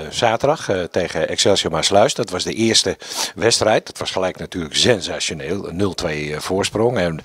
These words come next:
ja, we, we wisten niet wat ons, eh, overkwam. <laughs> En uiteindelijk had je die wedstrijd gewoon, eh, eigenlijk kunnen en moeten winnen. Ook nog een beetje met de hulp van de scheidsrechter, eh, het liefst, eh, erbij, weet je wel. <laughs> Dat waren echt, eh, cruciale en, en opwindende momenten.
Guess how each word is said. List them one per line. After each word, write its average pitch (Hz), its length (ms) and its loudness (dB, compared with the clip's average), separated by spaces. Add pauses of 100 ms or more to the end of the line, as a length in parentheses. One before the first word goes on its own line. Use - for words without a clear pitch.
(380)
ja, - 260 0
we, 80 160 -6 (100)
we 87 160 0
wisten 90 320 0
niet 92 120 -2
wat 92 180 2
ons, 87 220 2
eh, 85 240 4
overkwam. 107 580 0
<laughs> 110 120 -12
En - 100 -16
uiteindelijk - 520 -4
had 101 180 -6
je 104 60 -10
die 101 120 -6
wedstrijd 104 440 0 (280)
gewoon, 107 400 2
eh, 92 140 -4
eigenlijk 98 380 -6
kunnen 104 300 0
en 92 120 -8
moeten 101 240 -6
winnen. 113 220 -2
Ook 98 140 -4
nog 98 140 -8
een 95 60 -10
beetje 95 240 -2
met 87 140 -6
de 90 60 -2
hulp 92 260 0
van 90 200 -4
de 82 200 -4 (260)
scheidsrechter, 117 680 2
eh, 120 340 4
het 113 160 0
liefst, 123 300 0
eh, 113 120 6
erbij, 110 380 4
weet 127 180 -2
je - 80 2
wel. 156 220 4 (220)
<laughs> - 260 2
Dat 113 140 0
waren 95 240 2 (280)
echt, - 240 -4
eh, 95 200 4
cruciale 98 640 0 (220)
en, 92 260 -6
en 98 120 -4
opwindende 104 580 2
momenten. 87 500 2